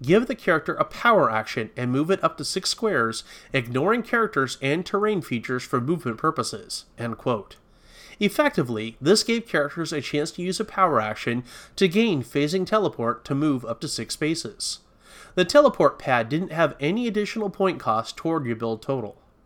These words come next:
The light post was another of the three D objects from back in Infinity Challenge. It came packaged in the Outdoor Adventure Kit. The light post was a heavy object with an additional effect. Quote, "A target with zero or one action token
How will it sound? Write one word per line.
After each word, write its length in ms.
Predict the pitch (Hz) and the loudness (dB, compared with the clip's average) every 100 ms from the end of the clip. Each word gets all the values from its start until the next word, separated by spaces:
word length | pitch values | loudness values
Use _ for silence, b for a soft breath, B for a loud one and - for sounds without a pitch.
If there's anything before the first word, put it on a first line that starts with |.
| _ _ _ b b b b b b | _ _ _ b b b b b b
The 120 | 147 | 0
light 320 | 156 208 269 - | 6 6 4 2
post 360 | 127 113 - | -2 0 -4
was 160 | 147 131 | -4 -2
another 400 | 135 143 170 202 | 2 4 2 0
of 140 | 165 | -4
the 80 | 143 | -4
three 260 | - 185 196 | -8 -4 -4
D 200 | 175 143 | -4 -4
objects 500 | 110 107 113 120 - | -4 -4 -4 -6 -4
from 220 | 175 147 | -4 -2
back 320 | 107 107 - | -2 -4 -6
in 140 | - 123 | -6 -4
Infinity 540 | 151 147 214 202 120 | -4 -2 -4 -2 -4
Challenge. 580 | 110 113 104 - 120 - B B B B | -6 -8 -8 -12 -18 -18 B B B B
It 200 | 190 240 | 2 2
came 220 | - 254 | 0 -4
packaged 600 | 202 127 117 131 135 - | 0 0 0 0 -4 -6
in 80 | 139 | -4
the 160 | 131 127 | -4 0
Outdoor 540 | 127 165 147 170 160 | 2 2 0 0 2
Adventure 460 | 120 120 131 151 123 | 0 -2 -2 -2 -4
Kit. 340 | - 104 - - _ B B B - | -6 -10 -12 -20 _ B B B 2
The 100 | 139 | 6
light 300 | 143 196 - | 10 8 6
post 360 | 151 147 151 | 4 4 2
was 140 | 151 147 | 0 0
a 60 | |
heavy 340 | 131 139 165 190 | 2 2 2 2
object 500 | 170 151 120 113 - | 4 2 -2 -8 -6
with 200 | 120 120 | -6 -4
an 100 | 156 | -4
additional 440 | 143 110 - 127 | -2 -4 -4 -2
effect. 440 | 131 185 131 - - _ _ | 0 0 -2 -6 -20 _ _
Quote, 380 | - 240 110 - b b b b - | 0 2 2 -4 b b b b -4
"A 60 | |
target 440 | - 139 131 202 - | 0 4 4 2 -2
with 140 | 147 | -4
zero 400 | 117 120 123 165 | -4 -2 0 0
or 200 | 170 180 | 2 2
one 260 | 147 135 170 | 4 0 2
action 360 | 143 - 127 | 0 0 -4
token 480 | - 110 107 120 131 | -4 -6 -4 -6 -6